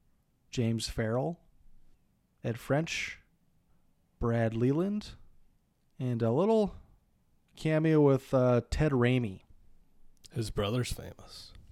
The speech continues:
Speaker 1: That he is. Ted's in a bunch of stuff. Ted was pretty fun in, uh, Ash versus Evil Dead.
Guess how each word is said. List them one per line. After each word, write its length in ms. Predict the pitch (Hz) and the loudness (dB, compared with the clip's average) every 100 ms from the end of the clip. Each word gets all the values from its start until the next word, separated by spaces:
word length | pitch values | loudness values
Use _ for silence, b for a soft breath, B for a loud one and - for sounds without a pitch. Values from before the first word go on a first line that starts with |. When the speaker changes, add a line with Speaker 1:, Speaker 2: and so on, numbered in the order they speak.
| - | -8
Speaker 1:
That 100 | 120 | -2
he 140 | 113 110 | 2 2
is. 340 | 98 - - - - - - _ _ _ _ _ | 0 -4 -12 -12 -20 -20 -20 _ _ _ _ _
Ted's 220 | 196 330 | -2 2
in 80 | 392 | 2
a 60 | 311 | 4
bunch 220 | 117 127 | 2 0
of 60 | |
stuff. 380 | - 110 123 - - - | -6 -4 -4 -6 -18 -2
Ted 160 | 175 220 | 2 4
was 200 | 185 131 | 4 2
pretty 300 | - 170 139 | 2 4 4
fun 280 | - 139 135 | 4 2 4
in, 180 | 127 | 2
uh, 420 | 120 117 110 107 107 - | 2 4 4 4 0 -2
Ash 240 | 127 123 | 0 0
versus 360 | - 110 123 117 | -2 -2 -2 0
Evil 180 | 120 107 | 0 2
Dead. 320 | 117 117 | 2 2